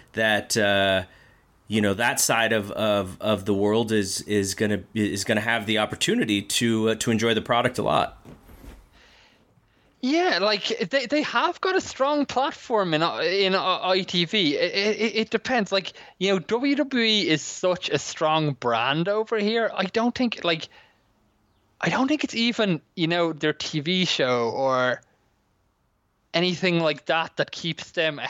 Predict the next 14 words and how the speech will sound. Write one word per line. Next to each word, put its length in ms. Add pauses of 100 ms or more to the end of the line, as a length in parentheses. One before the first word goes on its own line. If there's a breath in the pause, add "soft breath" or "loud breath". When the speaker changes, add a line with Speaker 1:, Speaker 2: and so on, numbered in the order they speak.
(180)
Speaker 2:
that, 120
like, 220
that 140
makes 320
them 180
number 240
one 320
over 280
here. 160
It's 180
just 240
they've, 160 (840)
you 120
know 180